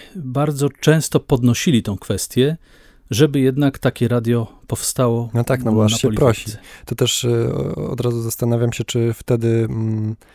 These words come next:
Speaker 2: coś stało na przeszkodzie, to znaczy, czy, czy kogoś pan musiał bardzo mocno przekonywać, że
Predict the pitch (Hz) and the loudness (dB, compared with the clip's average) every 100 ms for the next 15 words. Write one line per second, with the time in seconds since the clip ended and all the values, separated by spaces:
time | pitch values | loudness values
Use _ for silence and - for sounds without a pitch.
0 | _ - 120 - 123 120 117 120 - 117 | _ -6 -2 0 2 2 2 -2 0 0
1 | 139 123 117 - 123 - 113 - - 123 | 0 0 0 -2 -4 -4 -4 -6 -6 -4
2 | 117 113 - 117 117 113 113 113 113 110 | -2 -2 0 0 2 0 -2 0 0 0
3 | 110 110 123 117 113 117 - 120 120 113 | 0 0 -2 -2 0 -2 -2 -2 0 0
4 | 113 107 113 113 | 0 0 0 0